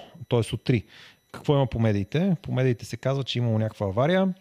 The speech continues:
и някакви експерти от Toshiba са дошли да разследват каква точно е аварията и че тия експерти от Toshiba, докато ще разследват тая авария, ще се опитат да разберат и да проектират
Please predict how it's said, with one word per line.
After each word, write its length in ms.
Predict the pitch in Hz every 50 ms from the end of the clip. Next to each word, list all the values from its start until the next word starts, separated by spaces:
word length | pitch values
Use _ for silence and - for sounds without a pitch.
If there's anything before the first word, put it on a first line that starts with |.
| _ _ _ _ _ _ _ - - _ _ _ _
и 360 | 151 147 151 156 160 160 156 147
някакви 300 | 127 123 131 - - 123
експерти 460 | 113 - - - 123 123 - - 127
от 140 | 127 123 -
Toshiba 680 | _ - - - - 127 117 117 135 151 151 151 147
са 200 | 139 - - 127
дошли 380 | 110 104 - - - 139 143 143
да 120 | 120 120
разследват 380 | 104 104 - 127 131 123 113 113
каква 160 | - - 120
точно 320 | 113 - 123 - - 120 110
е 40 |
аварията 580 | 101 95 113 135 160 180 175 175 - 196 202 202 196 190 _ _ _ _ _ _ _ _ _ _ _ _ _ _ _ _ _ _ _ _ _ _ _ _ _ _ _
и 400 | 143 143 139 139 143 143 143 - - - -
че 220 | - - 107 -
тия 180 | - 139 139 131
експерти 480 | 120 - - - 127 123 117 - -
от 60 | 107
Toshiba, 440 | - - 117 - - 139 156 175 165 - - - - - - _ _ -
докато 360 | 123 110 107 - - - 107
ще 160 | - - 113
разследват 480 | 107 - - 143 147 147 147 139 - -
тая 220 | 135 120 110 107
авария, 540 | 101 90 98 95 101 123 160 180 214 233 226 - _ _ _ _ _ _ _ _ _ _ _ _ _ _
ще 580 | - - - - 143 139 147 151 151 151 147 135 - _ _ _ _
се 180 | - - - 120
опитат 380 | 107 - - 147 - 151 135 113
да 100 | 120 113
разберат 600 | 104 95 98 123 147 151 - _ - - - - _ _ _ _ _ _ _ _ _ _ _ _ _ _ _ _ _ _ _
и 100 | - 143
да 120 | 127 127
проектират 880 | - - 120 113 104 - - - 131 143 151 156 - _ - - - -